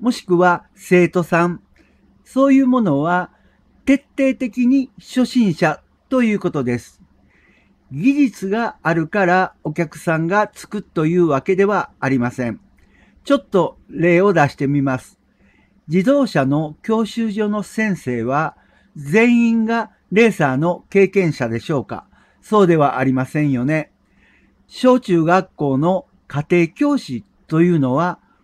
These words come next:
ほとんどの人が大学生、そういう感じです。いわゆる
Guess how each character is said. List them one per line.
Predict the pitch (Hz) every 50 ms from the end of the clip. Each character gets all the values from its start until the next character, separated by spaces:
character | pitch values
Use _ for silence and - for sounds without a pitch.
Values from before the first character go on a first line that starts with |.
| _ _
ほ | - 180 196 202
と | - 311 311 302
ん | 285 262
ど | 226 190
の | 170 151
人 | 123 - - 170 147 131
が | 151 160 165 151 - _ _ _ -
大 | 139 139 190 202 202 196
学 | 208 196 196 - 170
生、 | - - 143 117 95 - _ _ _ _ _ _ _ _ _ _ _
そ | - - 240 247 240
う | 240
い | 233
う | 240 233 202
感 | - 220 214 196 175
じ | 135 123
で | 120 110 110 110
す。 | - - _ _ _ _ _ _ _ _ _ _ _ _ _ _ _ _ _ -
い | 208 208
わ | 233 262 277 302
ゆ | 294 226 180
る | 185 208 233 247 -